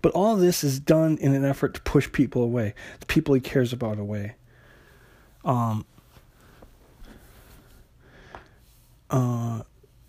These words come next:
<clears throat> you know, he's, he's essentially just slumps into the corner and is swallowed up in shadow,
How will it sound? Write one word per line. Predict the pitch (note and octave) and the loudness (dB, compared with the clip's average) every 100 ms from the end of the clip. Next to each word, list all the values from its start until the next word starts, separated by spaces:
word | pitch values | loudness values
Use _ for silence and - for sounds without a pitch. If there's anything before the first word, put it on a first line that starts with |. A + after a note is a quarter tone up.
| _ _ _ _ _ _ _ _ - - | _ _ _ _ _ _ _ _ -20 0
<clears throat> | - - - - - - - | 2 2 -4 -8 -16 -20 0
you | C#3+ | 2
know, | B2 B2+ | 2 0
he's, | - D#3 C3+ | 0 0 0
he's | - D#3 | 0 0
essentially | D3 - E3 - E3+ | 0 0 -2 0 0
just | C#3 - - - - | 0 -4 -10 -14 -8
slumps | - C#3 C#3+ - D#3 | -2 2 2 2 2
into | D#3 | 2
the | D3 | 2
corner | - C3+ F#3+ C#3+ F#2 - | 0 -2 0 -2 -6 -8
and | - C3 B2+ | -2 0 2
is | B2+ B2 | -2 -4
swallowed | - C3 C3+ C#3+ | -2 0 0 0
up | C#3 - | -2 -2
in | B2 | -2
shadow, | - A2 D3 A2+ A2+ | -2 -4 -4 -6 -10